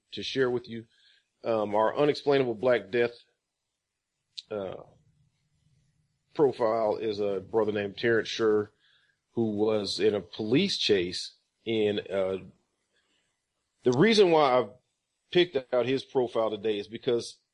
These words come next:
I mean, of course, his death was as a result of, you know, police action. And it's a sad situation. Um, he was running from the police. He had an accident. He's riding a motorcycle. He had an accident and was, was killed in the accident as he was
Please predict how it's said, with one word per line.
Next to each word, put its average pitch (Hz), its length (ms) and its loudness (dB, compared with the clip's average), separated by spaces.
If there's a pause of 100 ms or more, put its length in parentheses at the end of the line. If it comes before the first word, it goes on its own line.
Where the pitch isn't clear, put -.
(400)
I 143 40 -6
mean, 139 140 0
of 120 100 -8
course, 160 260 2
his 151 160 0
death 117 320 0
was 104 320 -2
as 104 220 0
a 104 60 -6
result 104 380 -2
of, 98 140 -4 (160)
you 104 140 -12
know, 87 260 -10
police 107 320 -8
action. 92 440 -4 (1300)
And 104 520 0 (720)
it's 120 200 -4
a 113 60 -2
sad 127 380 2
situation. 104 720 -4 (180)
Um, 90 440 -6 (360)
he 101 120 -12
was 98 140 -12
running 110 200 0
from 110 140 -4
the 98 60 -6
police. 104 500 -4 (480)
He 101 200 -4
had 98 140 4
an 92 320 0
accident. 104 400 -2
He's 98 140 -4
riding 101 240 0
a - 20 -2
motorcycle. 95 480 -2
He 95 60 -6
had 98 160 0
an 85 80 -2
accident 98 520 -4
and 92 120 -6
was, 92 260 -8
was 92 160 -6
killed 104 260 4
in 98 100 0
the 80 80 -2
accident 92 440 -2
as 87 100 -6
he 92 80 -6
was 87 280 -10